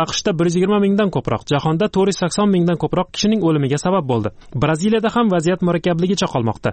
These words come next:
Yigirma to'rtinchi iyunda bu yerda kamida qirq ikki ming odamda virus topildi. Bir kunda koronavirusdan bir ming bir yuz sakson besh kishi vafot etdi. Haaga maxsus prokuraturasi qisman tan olingan Kosovo Respublikasi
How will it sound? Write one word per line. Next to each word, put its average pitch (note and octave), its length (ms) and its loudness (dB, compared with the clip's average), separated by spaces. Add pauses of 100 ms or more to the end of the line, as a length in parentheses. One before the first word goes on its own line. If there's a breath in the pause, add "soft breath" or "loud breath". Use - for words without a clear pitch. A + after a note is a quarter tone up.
(200 loud breath)
Yigirma D#3+ 300 0
to'rtinchi F3 340 0 (100)
iyunda G3+ 280 2 (100)
bu E3 100 2
yerda G3 260 0
kamida F#3+ 420 0
qirq - 200 -4
ikki G3 140 -2
ming G#3 240 2
odamda F3+ 340 2
virus D3 300 0
topildi. A#2 300 -2 (240 loud breath)
Bir D#3 100 2
kunda F#3+ 260 0 (100)
koronavirusdan D#3+ 800 0
bir D#3+ 80 0
ming G#3 220 2
bir F3+ 100 2
yuz - 120 -4
sakson C#3 320 0
besh E3+ 140 0
kishi - 240 -4
vafot G#2+ 300 -2
etdi. A2+ 240 -2 (320 loud breath)
Haaga A3+ 320 2
maxsus G#3+ 400 0
prokuraturasi G#3 680 0
qisman G#3+ 300 0
tan G#3 160 0
olingan G3+ 360 2 (100)
Kosovo G#3 300 2
Respublikasi G3 540 0